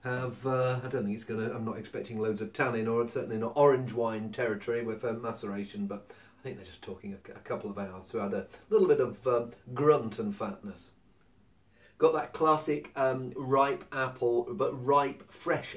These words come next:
apple, not one of those ripe, woolly apples, uh, and a little bit of a salty, briny bite. Uh, well, can you have a smell? Can you smell a briny bite? Briny aroma, let's just put it at that.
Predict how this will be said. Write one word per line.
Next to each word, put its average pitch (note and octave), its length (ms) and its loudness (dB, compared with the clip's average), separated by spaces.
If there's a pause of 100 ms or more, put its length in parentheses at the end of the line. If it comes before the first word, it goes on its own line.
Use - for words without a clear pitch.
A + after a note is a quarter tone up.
apple, G#2+ 320 -8
not B2+ 220 -2
one A#2+ 200 2
of A2 60 -2
those G#2 160 -2
ripe, A2 260 -2
woolly A2+ 400 0
apples, G2+ 480 -4 (400)
uh, A#2+ 300 -2
and B2 120 0
a A#2+ 60 2
little C#3 240 2
bit B2+ 140 2
of B2 80 0
a A#2+ 260 2
salty, B2 720 -4 (200)
briny B2 480 0
bite. G#2+ 560 -6 (200)
Uh, A2 160 -10
well, G#2 220 -10 (140)
can F#3 100 -2
you F#3+ 60 4
have F#3+ 100 0
a F#3 60 2
smell? F3+ 400 -2
Can F#3+ 180 -6
you G3 80 0
smell F#3 380 0
a - 20 0
briny E3+ 480 -2
bite? E3 400 0 (800)
Briny D3 460 6
aroma, G2+ 380 -2
let's - 200 -8
just - 240 -12
put G2+ 100 -4
it G2 80 -4
at G2 140 -14
that. G2+ 180 -12